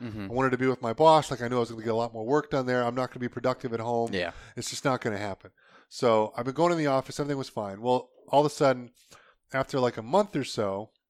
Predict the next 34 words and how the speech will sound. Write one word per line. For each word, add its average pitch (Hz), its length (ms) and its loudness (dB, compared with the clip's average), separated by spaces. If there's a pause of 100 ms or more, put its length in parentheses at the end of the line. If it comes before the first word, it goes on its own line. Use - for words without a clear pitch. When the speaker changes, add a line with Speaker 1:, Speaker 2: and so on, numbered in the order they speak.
(340)
Speaker 2:
<clears throat> 143 340 -12
uh, 120 160 6
they 131 160 4
decided 143 460 4
they're 131 140 2
gonna 127 180 0
officially 143 720 4
open 127 320 -2
back 123 280 2
up 117 160 -2
the 107 100 -6
office 139 420 0
again, 110 240 -6
as 107 80 -6
they 113 100 -2
were 110 120 0
allowed 117 300 2
to, 117 200 -6 (260)
from 113 260 -4
the 151 80 -6
governor, 127 440 2 (500)
um, 104 200 -4
with, 110 200 -4
with 120 180 -6
their, 110 320 2 (100)
uh, 110 180 -4
dictatorial 110 880 -4
s-, - 100 -20 (340)
status 107 600 -4
and 110 100 -14
whatever 104 220 -6
from - 160 -18
their 101 80 -8
tyrants. 101 480 -10